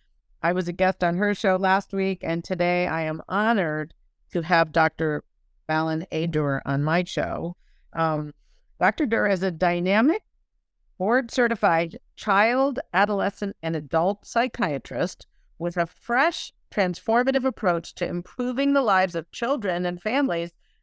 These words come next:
through better brain health and mind-body wellness. Her unique approach to and use of the healing intersection of traditional and alternative medicine and spiritual well-being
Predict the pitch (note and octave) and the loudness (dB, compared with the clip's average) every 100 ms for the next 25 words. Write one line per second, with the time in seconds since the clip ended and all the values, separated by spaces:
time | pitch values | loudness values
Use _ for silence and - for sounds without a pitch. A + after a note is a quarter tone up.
0 | _ _ G#3 F#3+ G#3 A3+ A3 F3 A3+ B3+ | _ _ -8 -2 0 2 0 -2 -2 0
1 | C4 C4 C4+ C#4 _ F3 F3 F#3 F#3 G3 | -2 0 0 -2 _ -2 0 2 2 2
2 | G3+ F3 F3 E3+ E3+ D3 C#3+ B2+ G#3 - | 2 2 2 2 -2 -4 -6 -8 -12 -20
3 | - _ _ _ G3 F#3+ F#3+ F#3+ G#3 D4+ | -20 _ _ _ -4 -2 0 0 2 0
4 | - - G#3+ - A3 F3 E3+ - - A3 | -2 -8 -8 0 2 2 -2 -12 -6 -2
5 | F3 D#3 - E3+ F3 A3 G#3 - E3+ D#3+ | -2 -2 -4 -4 -2 -2 -4 -4 -4 -2
6 | E3 G3 G#3 A#3 A#3 - G#3 G#3+ - F3+ | -2 0 0 0 0 -2 -2 0 0 0
7 | - D3+ D3+ - _ _ - E3 - F3+ | -2 -6 -6 -8 _ _ -10 -10 -6 -6
8 | E3 A#3+ C#4+ C4+ C#4+ C#4+ - _ - F3 | 0 0 2 2 2 0 -6 _ -6 -6
9 | F3 E3+ E3+ - A3+ B3 B3+ G#3 G3 G#3 | -2 -2 -2 -2 2 2 2 4 2 0
10 | - A3 C#4 _ _ - F3+ F3 - - | -2 -2 -2 _ _ -4 -4 -4 -10 -2
11 | A#3+ D#4+ C4 - F#3+ F#3 F3+ F3 F3 F#3 | 0 2 0 0 0 2 2 2 0 0
12 | D#4 B3+ D#3+ D#3+ | 0 -2 -2 -6